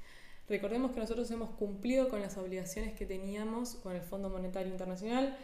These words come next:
en parte con un préstamo que nos hizo la Cooperación Andina del Fomento, o sea que una vez que recibamos los derechos especiales de giro vamos a tener que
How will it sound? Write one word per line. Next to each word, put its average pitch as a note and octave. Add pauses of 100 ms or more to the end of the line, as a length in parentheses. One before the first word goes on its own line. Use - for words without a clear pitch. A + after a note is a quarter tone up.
(320)
en G3
parte G#3+
con F#3+
un F#3+
préstamo G3+
que F3+
nos E3+
hizo F#3
la F#3
Cooperación E3+
Andina F3+
del F3+
Fomento, B3+
o -
sea F#3+
que F3+
una G3+
vez G3
que G#3+
recibamos G3+
los E3
derechos F3+
especiales F3
de E3+
giro G3+
vamos G3
a F3
tener F3+
que G#3